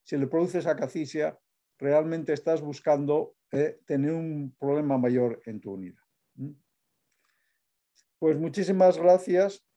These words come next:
y he acabado antes de tiempo, o sea que si alguien quiere hacerme preguntas, yo encantado. Como les decía, he mandado el, el, el caso, eh, publicado en la revista de Colombiana a Ismael, o sea que si alguno de ustedes tiene interés, él se lo distribuirá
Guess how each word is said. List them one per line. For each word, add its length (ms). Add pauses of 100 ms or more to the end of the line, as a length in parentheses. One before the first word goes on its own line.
y 320
he 100
acabado 320
antes 240
de 100
tiempo, 400
o 80
sea 280
que 200
si 260
alguien 340
quiere 260
hacerme 340
preguntas, 600
yo 120
encantado. 440 (1200)
Como 260
les 160
decía, 600
he 100
mandado 600
el, 340
el, 360
el 320
caso, 560 (160)
eh, 280 (520)
publicado 680
en 60
la 60
revista 360
de 80
Colombiana 720
a 60
Ismael, 600
o 120
sea 260
que 120
si 160
alguno 260
de 60
ustedes 320
tiene 240
interés, 440
él 140
se 140
lo 120
distribuirá 640